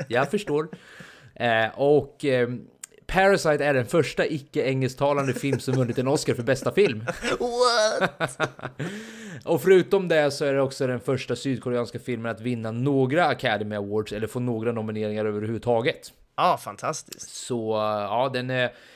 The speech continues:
Speaker 2: lite mer om Oscars nu när vi ändå är inne på det spåret. Att Bong Joon-ho, som han heter,
Speaker 1: Mm.
Speaker 2: delar tillsammans med Walt Disney, det vill säga regissören,
Speaker 1: Mm.
Speaker 2: eh,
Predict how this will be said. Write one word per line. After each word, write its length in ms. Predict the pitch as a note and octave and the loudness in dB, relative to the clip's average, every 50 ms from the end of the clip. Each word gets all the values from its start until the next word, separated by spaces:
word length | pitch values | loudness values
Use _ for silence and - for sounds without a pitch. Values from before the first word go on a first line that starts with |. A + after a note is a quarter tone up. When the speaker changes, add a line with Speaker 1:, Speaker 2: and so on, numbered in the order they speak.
| - - - | -20 -12 -6
Speaker 2:
lite 180 | - D3 B2 C3 | -4 -2 0 2
mer 200 | D3 E3 E3+ D3 | 6 8 8 8
om 100 | B2+ B2 | 8 8
Oscars 320 | A#2+ A2+ - - A2+ A2 | 6 4 4 0 -2 -2
nu 100 | A#2+ A#2 | -2 -4
när 80 | A2+ A2+ | -4 -2
vi 80 | A#2 | -4
ändå 140 | A2+ G#2+ A2+ | -2 -2 -4
är 40 | A2 | -4
inne 160 | A2 B2+ C3 | -4 -4 -2
på 60 | C3 | -2
det 100 | A#2 G2+ | -2 -4
spåret. 320 | - - G2+ G2 G2+ G2 G#2+ | -4 -4 -6 -6 -4 -4 -4
Att 200 | G#2+ G2+ F#2+ G2 | -6 -6 2 6
Bong 320 | D3+ E3+ F3+ F3 F3 E3+ | 6 6 8 6 4 4
Joon-ho, 640 | D#3+ F3 E3 D#3+ D#3 C#3 B2+ G3 F#3+ D3 C#3 E3 F#3 | 4 6 4 4 2 0 2 4 6 6 6 4 2
som 160 | - - A#2+ | 0 -4 -4
han 100 | G#2+ G#2 | -2 -2
heter, 360 | G#2 G2+ - B2 C#3 E3 E3+ - - | -4 -2 0 0 0 0 -2 -6 -10
Speaker 1:
Mm. 320 | C3+ B2+ A2+ G#2+ G2+ G#2 | -10 -10 -10 -12 -6 0
Speaker 2:
delar 420 | D3+ D#3 D3 C#3+ C3+ C3+ C3 C3 B2 | 4 6 6 6 6 6 4 2 2
tillsammans 400 | C3+ B2+ - D3+ C#3+ C#3 B2+ C#3 | 0 0 0 0 0 0 -2 -2
med 80 | C3+ | 2
Walt 320 | C3 D3 C#3 C3+ C3 - - | 4 6 6 6 4 2 4
Disney, 320 | F3+ F#3+ F3 - - A2 | 4 4 4 0 -4 -4
det 100 | A2 B2+ | -4 -4
vill 60 | A2+ - | -2 -2
säga 160 | A#2 G#2+ G#2+ | -2 0 0
regissören, 640 | A#2 G#2 - G#2+ - D3 C3 A2 G2 G2+ A2 C3 C3 - - - - - | -2 -4 -6 -4 -2 0 0 0 0 -2 -6 -8 -12 -16 -20 -20 -20 -18
Speaker 1:
Mm. 140 | B2+ A#2 A2 A2 A2 A2 G#2+ A2 G#2+ G#2+ G#2+ | -14 -4 0 2 2 4 4 4 2 2 0
Speaker 2:
eh, 60 | G#2+ | -2